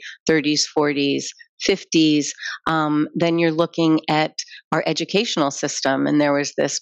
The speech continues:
plethora and all of a sudden outgrowth of B F As and M F As and, and how that then, uh, kind of puts gas in the tank of the <laughs> cultural visual conversation. And there's so many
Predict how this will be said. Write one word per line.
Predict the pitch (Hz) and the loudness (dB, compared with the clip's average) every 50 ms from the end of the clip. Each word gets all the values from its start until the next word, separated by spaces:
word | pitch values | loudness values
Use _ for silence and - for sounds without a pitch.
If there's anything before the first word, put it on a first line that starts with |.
| _ - | _ -4
plethora | - 175 165 - - 180 175 170 165 165 - | -2 -2 -2 -2 0 0 2 2 2 0 0
and | - 156 156 156 - | 0 0 0 0 0
all | - 165 165 | 0 -2 0
of | 160 | -2
a | 165 | -4
sudden | - - 175 165 143 151 156 156 156 - - - - - - - | -2 0 -2 0 2 2 2 2 2 0 -4 -8 -8 -8 -6 -4
outgrowth | - 175 175 170 - - 175 170 165 165 160 160 - - | -2 -2 -2 -2 -2 0 2 4 4 2 0 -2 -2 -2
of | 160 156 151 143 - - | 0 0 0 -2 -2 0
B | 208 220 214 | 4 4 4
F | 196 170 156 - | 4 2 0 0
As | 156 151 147 147 143 143 135 131 - | 0 2 2 2 2 0 -2 -2 -2
and | 143 143 139 139 - - | 0 0 0 -2 -2 0
M | 196 214 220 | 0 2 2
F | 208 175 156 - - | 2 0 -2 0 0
As | 147 143 139 139 139 120 - 135 - - - - | 0 2 2 0 0 -2 -2 -4 -6 -6 -4 0
and, | 160 156 147 147 151 147 - - - - - - - | 0 2 2 2 0 0 -4 -8 -10 -10 -8 -4 0
and | 160 170 160 | 2 2 2
how | 156 156 165 165 165 160 151 | 2 0 0 0 2 0 0
that | 143 175 165 170 180 180 - - 151 139 | 0 0 0 2 2 0 -4 -8 -8 -4
then, | 156 160 156 151 151 151 147 151 147 147 - - - _ - | -2 0 2 2 2 2 0 0 -2 -4 -10 -20 -20 _ -4
uh, | - 156 151 151 151 147 147 151 - _ _ _ _ _ _ _ _ _ _ _ _ _ _ _ _ _ _ _ _ _ _ _ _ _ _ _ - 180 - _ _ _ - | -2 0 0 0 0 -2 -2 -4 -8 _ _ _ _ _ _ _ _ _ _ _ _ _ _ _ _ _ _ _ _ _ _ _ _ _ _ _ -4 -4 -4 _ _ _ -2
kind | - 208 214 208 208 | 0 0 2 2 0
of | 196 | -2
puts | - 185 165 - - | -2 -2 -2 -2 -4
gas | _ - 170 160 170 185 180 - - | _ -2 0 0 0 0 -2 -4 -2
in | 175 165 | 0 0
the | 151 147 | 0 0
tank | - - - - 202 214 202 156 143 156 - - - | 0 -4 -4 0 2 2 2 2 2 0 -2 -4 -2
of | - 175 170 151 180 | 0 0 0 0 -2
the | 180 233 247 240 | -4 -2 -2 -2
<laughs> | - - | -2 0
cultural | - 202 185 190 - - 208 196 185 175 165 160 143 | 0 0 0 0 0 0 2 4 4 4 2 0 0
visual | 165 170 160 151 185 165 156 151 156 - - - - - - | 0 0 0 0 2 2 2 2 2 0 -4 -10 -8 -2 0
conversation. | 269 190 175 175 170 180 180 180 - 214 226 254 247 - - 170 160 | 2 2 2 0 -2 -4 -2 0 0 0 0 0 0 -2 -2 0 0
And | 156 156 165 165 | 0 0 2 2
there's | 165 170 175 170 - - | 2 2 2 0 0 0
so | 220 208 214 214 | 0 0 0 0
many | 208 202 196 196 208 196 196 190 190 190 | 0 0 2 2 2 2 2 0 -2 0